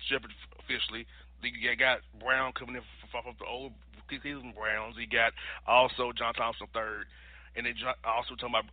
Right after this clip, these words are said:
offering Beal a, a max contract of three years, hundred eleven million. If I'm Bradley Beal, I gotta see what y'all gonna do. I'm not going to accept this deal at the moment. And if he declines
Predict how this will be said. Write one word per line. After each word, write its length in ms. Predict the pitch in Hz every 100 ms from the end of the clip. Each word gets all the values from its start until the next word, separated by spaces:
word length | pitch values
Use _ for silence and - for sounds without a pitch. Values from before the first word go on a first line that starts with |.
| -
offering 480 | 123 123 113 110
Beal 320 | 110 117 117 107
a, 40 |
a 120 | - 104
max 240 | 107 107 -
contract 560 | - 101 104 - 101 92
of 160 | 82
three 160 | - 107
years, 160 | 98 95
hundred 160 | 107 104 101
eleven 160 | 98
million. 240 | 101 95 95 - - -
If 80 | - -
I'm 160 | 208
Bradley 320 | 160 147 127
Beal, 400 | 113 123 123 117 - -
I 80 | 160
gotta 160 | 120
see 80 | -
what 160 | 120 113
y'all 80 | 110
gonna 240 | 104 101
do. 240 | 113 117 - - - -
I'm 160 | 117 135
not 160 | 127 110
going 320 | 120 120 113 120
to 160 | 107
accept 240 | - 117 -
this 160 | 117
deal 160 | - 120
at 160 | 113
the 60 | 113
moment. 340 | 117 120 117 - - - -
And 240 | - 151 160
if 80 | 156
he 80 |
declines 640 | 147 127 120 - 202 254